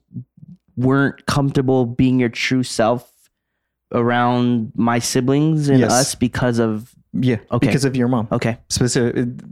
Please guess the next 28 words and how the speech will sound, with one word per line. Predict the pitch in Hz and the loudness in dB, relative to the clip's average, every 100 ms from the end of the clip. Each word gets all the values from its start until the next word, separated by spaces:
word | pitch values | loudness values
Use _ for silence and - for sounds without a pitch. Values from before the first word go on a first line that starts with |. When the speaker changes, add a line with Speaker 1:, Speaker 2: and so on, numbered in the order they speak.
| - | -2
Speaker 2:
I | 123 | 0
mean, | 113 | 0
flat | 123 120 | 0 0
out, | 107 - | 0 -2
that, | 110 107 - | -4 -4 -4
that's | 110 - | -4 -4
why, | - - | -4 0
you | 120 | 2
Speaker 1:
Okay. | 117 | 2
Speaker 2:
know, | 110 - | 0 -2
like, | 110 110 | -2 0
everyone | 135 165 170 143 | 0 0 0 2
else, | 127 160 - | 0 0 0
like, | 120 110 _ _ _ - | -2 -2 _ _ _ -8
I'm | 101 104 113 - - | -4 -4 -6 -6 -2
open | 113 160 165 135 | -2 0 -2 0
and | 110 | 0
honest, | 151 175 - | 0 -2 -2
and | 117 110 107 | 0 0 0
it | 110 | 0
just, | 113 - - - - | -2 -4 -10 -8 0
you | |
know | 165 | 2
what | |
I | |
mean? | 180 | 2
Granted, | 160 180 165 | 0 0 0
like, | 165 147 | 0 -2